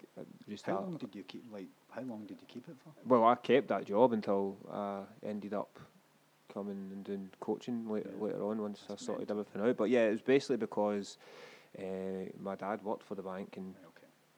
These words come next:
Speaker 1: was quite high up, good cover for me. The people I worked with in the branch really liked me. So, 'cause I, you know, I wasn't a bad person. I was
Speaker 2: Yeah.
Speaker 1: just a fucking, a bit fucked up. But when I was in work and,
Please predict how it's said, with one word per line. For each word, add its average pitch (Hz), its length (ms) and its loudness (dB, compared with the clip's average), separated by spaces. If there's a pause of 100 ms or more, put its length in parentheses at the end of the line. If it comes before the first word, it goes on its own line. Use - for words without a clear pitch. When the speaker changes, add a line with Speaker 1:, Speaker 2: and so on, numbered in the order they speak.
(140)
Speaker 1:
was - 80 -18
quite 110 200 0
high 98 180 -4
up, 95 200 -4
good - 160 -10
cover 95 240 -6
for 98 240 -4
me. 101 220 -4 (380)
The 104 80 -14
people 107 320 -2
I 101 40 2
worked 95 220 -4
with 110 80 0
in 101 80 -2
the 98 60 -2
branch 98 360 -4
really 104 180 -2
liked 98 320 -6
me. 104 220 0 (400)
So, 101 100 -6
'cause 101 200 -6
I, 98 60 -4
you 104 120 -4
know, 101 80 -2
I 101 40 -2
wasn't 98 260 -4
a 101 40 -6
bad 98 280 -4
person. 104 560 -4
I 98 80 -4
was 98 180 -4
Speaker 2:
Yeah. 107 60 -4
Speaker 1:
just - 140 -8
a 95 80 -6
fucking, 92 440 -12 (540)
a - 60 -14
bit - 160 -4
fucked - 340 -4
up. - 220 2
But 95 220 -2 (100)
when 107 140 -2
I 101 40 -2
was 95 340 -8 (160)
in 110 220 0
work 101 300 0
and, 98 240 -2